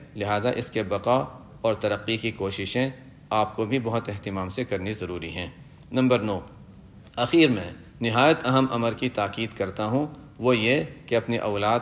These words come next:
کو اسکول اور کالج سے اس طرح دور رکھیں جس طرح سانپ اور بچھو سے بچایا جاتا ہے۔ اس ناکارہ کو اس کا خوب تجربہ ہے۔ عمر کا معتدبی حصہ اس ماحول میں گزرا ہے اور وہاں کی برائیوں کو خوب دیکھا بالا ہے۔ اسکول کالج میں بھیجنا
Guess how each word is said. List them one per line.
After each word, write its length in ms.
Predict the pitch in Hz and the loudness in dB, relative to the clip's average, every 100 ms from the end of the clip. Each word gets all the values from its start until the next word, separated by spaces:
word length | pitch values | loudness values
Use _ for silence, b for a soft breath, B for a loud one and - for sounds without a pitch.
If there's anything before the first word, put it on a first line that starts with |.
| - | 0
کو 220 | 139 139 | 0 0
اسکول 420 | - - - 131 | -2 -8 -2 2
اور 100 | 120 101 | 2 2
کالج 260 | 101 101 98 | 0 0 -2
سے 200 | - 131 123 | -2 -2 -2
اس 120 | 135 | -4
طرح 240 | - 170 165 | 0 6 6
دور 140 | 139 127 | 6 4
رکھیں 340 | 120 107 139 139 - | 4 2 0 -2 -8
جس 160 | 107 117 | -6 -2
طرح 240 | - 120 | 2 4
سانپ 320 | 110 - 117 123 | 4 2 0 0
اور 100 | 113 | -2
بچھو 300 | 101 - 104 | -4 -6 -4
سے 180 | 120 127 - - 98 | -2 -2 -4 -12 -6
بچایا 360 | 107 107 101 | -2 0 2
جاتا 380 | 92 92 95 110 | 0 -2 0 2
ہے۔ 180 | 123 139 - - - | 2 0 -4 -18 -4
اس 200 | 139 135 | -4 0
ناکارہ 440 | 120 113 110 110 120 | 0 2 2 2 2
کو 60 | 127 | -2
اس 140 | 120 | -2
کا 120 | 117 | -2
خوب 280 | 104 - 151 | -2 -4 0
تجربہ 380 | 135 131 139 139 | 0 2 4 6
ہے۔ 260 | 135 143 151 B B | 6 4 0 B B
عمر 280 | - 135 143 | 2 4 4
کا 320 | 135 135 139 - | 4 4 4 0
معتدبی 600 | 120 113 117 123 165 143 | 0 2 0 2 4 4
حصہ 200 | 131 139 | 2 2
اس 240 | 131 127 | 2 2
ماحول 300 | 117 110 120 | -2 0 2
میں 160 | 120 113 | 0 -2
گزرا 320 | 95 101 123 123 | -4 0 2 2
ہے 160 | 147 147 B B | 2 -2 B B
اور 160 | 120 | 0
وہاں 320 | 110 107 123 | 2 2 2
کی 160 | 123 127 | 2 0
برائیوں 440 | 98 104 107 120 | 0 0 0 0
کو 140 | 123 110 | -2 -4
خوب 280 | - 139 117 | -2 -2 0
دیکھا 260 | 120 139 | 2 2
بالا 380 | 123 120 127 127 | 4 4 4 4
ہے۔ 160 | 135 147 - B | 2 0 -6 B
اسکول 400 | - - 135 139 | -10 -4 2 2
کالج 340 | 131 113 117 117 | 4 2 2 0
میں 140 | 120 | -2
بھیجنا 440 | 98 101 104 127 | -2 -4 0 0